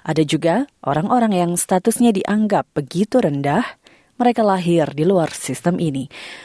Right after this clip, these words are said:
Mereka dikenal sebagai kaum tak tersentuh atau Dalit. Vikrant adalah salah satu dari orang-orang tersebut dan berkata bahwa meskipun ia tumbuh dalam keluarga yang berada,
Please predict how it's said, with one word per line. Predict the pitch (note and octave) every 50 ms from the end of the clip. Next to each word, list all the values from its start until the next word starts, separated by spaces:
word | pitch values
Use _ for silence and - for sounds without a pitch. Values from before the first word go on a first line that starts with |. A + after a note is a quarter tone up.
| - - _
Mereka | - C#3 C#3+ - F3
dikenal | E3 D#3+ - D#3+ D#3 D#3 F3+ B3 C#4+
sebagai | C4 - F3 E3 E3 D#3 -
kaum | D3 D3 D#3 E3 E3+ D#3+
tak | D#3 - -
tersentuh | - D3 - - C#3+ C#3 D3 - - B3 A#3 - -
atau | - C3+ C3+ - D3+ D3 D#3 E3+ F3 F3+ F3+ F3+ D#3+
Dalit. | D3 D3+ D3 D3 D#3+ E3 C#3+ - _ _ - - _ _ _ - - - - - _ _
Vikrant | - - - A#3+ - - - F3 G#3+ E4 F4 - -
adalah | - G3 G3 G3 F#3+ G3
salah | G3 - G3 F3 F3 F3+ F#3 F3+ - -
satu | - F#3 E3 - G3+ G#3
dari | F3+ E3 E3 F3+ G3+ G#3 - -
orang-orang | D#3 D#3+ E3 D#3+ A#2 D3+ D#3 D3+
tersebut | D3+ D3 - - - E3+ D3+ D3+ B2 - _ - - - - - - - - _
dan | - D3 D#3+ D#3 D#3 D3+ D3 D3 C#3
berkata | D3 D#3 D#3 - D#3 D#3 D3 - F3 F3
bahwa | D3+ C#3+ C3 B2+ D3 D3+ D#3 D#3 D#3 D3+ - - _ _
meskipun | E3 D#3+ - - - - A3 A3 - F#3 C#3+ A#2 -
ia | D#3+ D#3+ D#3
tumbuh | - _ F#3 F3+ F#3+ G3 G3+ F#3
dalam | F#3 F3 D#3 C#3+ D3 D#3 D#3+ E3
keluarga | E3 - - D#3 D#3+ E3 F#3 A3 A#3+ A3 -
yang | G#3 F3+ F3 E3 D#3
berada, | D#3 - - C#3+ C#3+ C3 C#3+ C#3 D3 B3 D4+